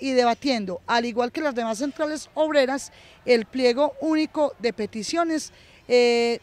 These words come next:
donde tenemos básicamente cinco puntos. El primero de ellos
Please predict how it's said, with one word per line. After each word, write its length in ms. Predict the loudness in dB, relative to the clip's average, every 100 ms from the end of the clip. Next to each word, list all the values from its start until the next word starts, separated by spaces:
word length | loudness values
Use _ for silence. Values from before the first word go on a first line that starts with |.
| -2
donde 300 | 0 2 0
tenemos 420 | -2 -2 -4 -2
básicamente 840 | 0 0 0 -2 0 -2 -2 -6 -8
cinco 460 | -12 -6 -6 -4 -6
puntos. 640 | -4 -4 -4 -12 -16 -14 -2
El 180 | -2 -2
primero 420 | -4 -2 2 2
de 200 | 4 2
ellos 260 | 0 -8